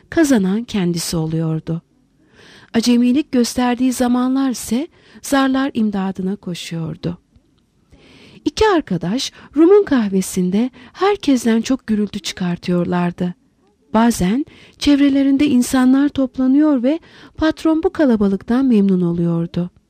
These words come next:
Tanyos artık hiç oynamıyordu. Sadece oyunu izliyor, çabuk bıkıp dolaşmaya çıkıyordu.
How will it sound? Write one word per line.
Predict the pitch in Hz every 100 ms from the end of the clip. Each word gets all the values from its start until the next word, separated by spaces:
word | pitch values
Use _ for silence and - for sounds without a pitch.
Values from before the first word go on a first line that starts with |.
| _ _ _ - - -
Tanyos | - 370 320 269 -
artık | 220 208 196 -
hiç | 370 480 -
oynamıyordu. | 240 220 196 175 170 170 170 175 170 _ _ - -
Sadece | - 359 381 311 -
oyunu | 285 214 202 196
izliyor, | 180 175 175 175 240 302 - - -
çabuk | - 330 339 -
bıkıp | 226 - 269 _ -
dolaşmaya | 214 196 185 202 180
çıkıyordu. | 170 - - 175 165 165 170 175